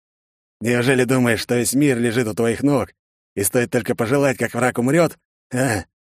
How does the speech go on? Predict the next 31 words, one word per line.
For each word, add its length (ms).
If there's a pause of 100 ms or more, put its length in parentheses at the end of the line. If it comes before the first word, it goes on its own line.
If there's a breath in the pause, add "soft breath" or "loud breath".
(320)
Ты 140
на 120
два 240
ранга 360
слабее 460
меня. 440 (540)
И 100
на 100
что 180
только 240
рассчитываешь? 640 (500)
Я 160
уж 100
было 180
подумал, 400
ты 120
наёмника 560
какого 340
нанял 340
и 60
привёл 380
меня 200
в 40
это 140
место 300
для 120
того, 180
чтобы 200
он 100
меня 160
убил. 360